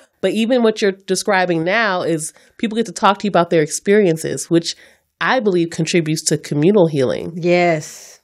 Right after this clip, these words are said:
Speaker 1: Can you talk a little bit about that? How is art a medium of both personal and communal, communal healing?
Speaker 2: Well, yeah, that's, uh,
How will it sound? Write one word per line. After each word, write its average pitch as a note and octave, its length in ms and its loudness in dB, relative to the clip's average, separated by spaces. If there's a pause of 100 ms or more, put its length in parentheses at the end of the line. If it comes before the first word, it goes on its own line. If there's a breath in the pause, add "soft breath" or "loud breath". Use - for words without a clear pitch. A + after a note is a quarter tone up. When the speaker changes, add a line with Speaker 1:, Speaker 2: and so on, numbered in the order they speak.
(180)
Speaker 1:
Can A3 100 0
you A3 80 2
talk A3 240 2
a - 20 2
little G3+ 140 2
bit G3 100 0
about F#3+ 360 2
that? G#3 280 2
How A#3 320 4
is G3 140 4
art D3 300 -2
a D3 160 4
medium D#3 340 2
of C#3+ 160 0
both D3+ 260 2
personal D3+ 400 0
and C#3 160 -4
communal, C#3 360 -6 (160)
communal D3 340 0
healing? C3+ 400 -8 (480 loud breath)
Speaker 2:
Well, A3+ 160 -2
yeah, B3+ 300 0
that's, G#3+ 360 -6
uh, G3 420 2